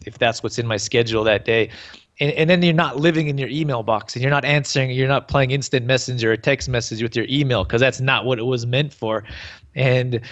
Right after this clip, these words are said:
you know, by understanding that we can, we can be more efficient and we can make more hours in the day,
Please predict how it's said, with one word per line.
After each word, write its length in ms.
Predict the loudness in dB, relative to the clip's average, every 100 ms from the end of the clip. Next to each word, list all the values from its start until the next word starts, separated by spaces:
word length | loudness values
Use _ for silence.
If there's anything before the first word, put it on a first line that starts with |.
| -20 -12
you 200 | -2 2
know, 100 | 4
by 160 | 4
understanding 720 | 4 4 4 4 2 4 2 0
that 160 | 0
we 80 | 0
can, 260 | 0 -2 0
we 100 | -4
can 260 | 0 2 2
be 120 | 2
more 200 | 2 2
efficient 440 | 2 2 0 0
and 100 | -2
we 100 | -2
can 360 | -2 2 2 4
make 200 | 2 2
more 220 | 2 2
hours 360 | 4 4 2 -2
in 100 | -6
the 80 | -2
day, 360 | 2 2 2